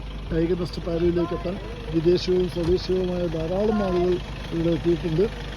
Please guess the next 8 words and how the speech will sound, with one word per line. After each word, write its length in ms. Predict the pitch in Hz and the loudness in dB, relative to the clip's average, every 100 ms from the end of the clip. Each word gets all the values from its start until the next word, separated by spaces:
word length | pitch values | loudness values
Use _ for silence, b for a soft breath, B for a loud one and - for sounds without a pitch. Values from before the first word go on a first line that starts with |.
| - - - - - | -8 -8 -8 -8 -6
കു-, 200 | 175 185 - - - 170 | -2 0 -2 -6 -4 0
കുതിരകളും 460 | 165 196 196 196 | 4 6 6 4
പോണികളും 640 | - 185 190 208 208 190 143 - - - - - - | 2 2 4 4 6 4 2 -6 -6 -6 -6 -6 0
ഇവിടെ 200 | 175 175 | 2 2
തയ്യാറാണ്. 600 | 156 170 185 175 175 180 - - - - - - - - - - - - - | 2 2 2 2 0 -2 -6 -8 -8 -8 -8 -6 -6 -6 -6 -6 -6 -6 -4
അതിനുള്ള 300 | 170 180 175 | 0 2 0
ചാർജ് 420 | 170 165 170 156 | 0 0 0 0
അവരന്വേഷിക്കുന്നു. 840 | 185 - 175 170 170 165 - 175 | 0 -2 -2 -2 0 -2 0 0